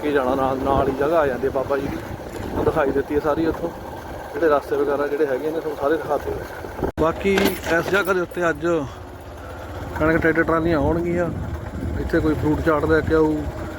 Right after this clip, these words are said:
ਕੋਈ ਪ੍ਰਸ਼ਾਦਾ ਲੈ ਕੇ ਆਊ, ਕੋਈ, ਕੋਈ ਚੀਜ਼ ਹੋਰ ਲੈ ਕੇ ਆਉਂਦਾ, ਪਾਣੀ, ਕੋਈ ਠੰਡੇ, ਕੋਲਡ ਡਰਿੰਕ ਵਗੈਰਾ ਹਨਾ, ਕੋਈ ਪੱਖੇ, ਹਵਾ,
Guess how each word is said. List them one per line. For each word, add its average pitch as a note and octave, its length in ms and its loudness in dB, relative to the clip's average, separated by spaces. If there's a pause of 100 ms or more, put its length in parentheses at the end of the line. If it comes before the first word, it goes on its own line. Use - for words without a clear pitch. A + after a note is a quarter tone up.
(240)
ਕੋਈ D#3 100 6
ਪ੍ਰਸ਼ਾਦਾ C#3 460 6
ਲੈ D#3 140 8
ਕੇ D3+ 140 2
ਆਊ, D#3+ 160 6
ਕੋਈ, E3 260 4 (120)
ਕੋਈ D#3+ 120 4
ਚੀਜ਼ D#3+ 200 2
ਹੋਰ B2+ 240 0
ਲੈ A#2 160 0
ਕੇ A#2 140 -4
ਆਉਂਦਾ, B2+ 160 2 (120)
ਪਾਣੀ, C#3+ 560 2 (800)
ਕੋਈ D#3 140 4
ਠੰਡੇ, D3+ 680 4 (100)
ਕੋਲਡ D3+ 240 6
ਡਰਿੰਕ D3 240 2
ਵਗੈਰਾ C#3+ 400 2
ਹਨਾ, D#3 180 0 (320)
ਕੋਈ D#3+ 100 4 (120)
ਪੱਖੇ, D#3 520 4
ਹਵਾ, D3+ 300 2